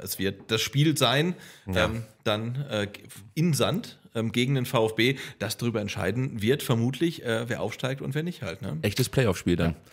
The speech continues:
Speaker 2: Ja, am Sonntag trifft der V F B dann auf den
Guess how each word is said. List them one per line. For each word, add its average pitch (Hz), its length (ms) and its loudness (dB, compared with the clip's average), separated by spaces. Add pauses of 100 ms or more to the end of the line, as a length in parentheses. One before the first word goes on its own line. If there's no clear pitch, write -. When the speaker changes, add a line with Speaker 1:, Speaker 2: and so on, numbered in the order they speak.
(240)
Speaker 2:
Ja, 139 180 6
am 120 120 6
Sonntag 160 460 4
trifft - 420 0
der 135 80 8
V 127 220 4
F 131 80 0
B 131 160 2
dann 120 320 4
auf 107 560 4
den 101 440 6